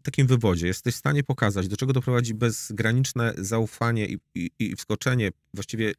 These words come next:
podążanie za rozwojem tej technologii, to w ludziach automatycznie budzi się, e, wobec tego sprzeciw i, i tak naprawdę, e, chęć, e, obrony,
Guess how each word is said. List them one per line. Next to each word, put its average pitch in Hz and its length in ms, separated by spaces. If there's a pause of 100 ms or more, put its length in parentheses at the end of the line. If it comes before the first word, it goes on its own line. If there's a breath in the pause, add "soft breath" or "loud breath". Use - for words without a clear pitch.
(100)
podążanie 117 560
za 98 100 (100)
rozwojem 95 340
tej 95 120
technologii, 98 540 (280 loud breath)
to 107 100
w 101 40
ludziach 139 340
automatycznie 123 840 (440)
budzi 131 280
się, - 180
e, 120 300 (300)
wobec 117 280
tego 113 160
sprzeciw 143 520 (340)
i, 117 500
i 123 80
tak - 140
naprawdę, 127 680
e, 107 140
chęć, 131 560
e, 117 260
obrony, 123 400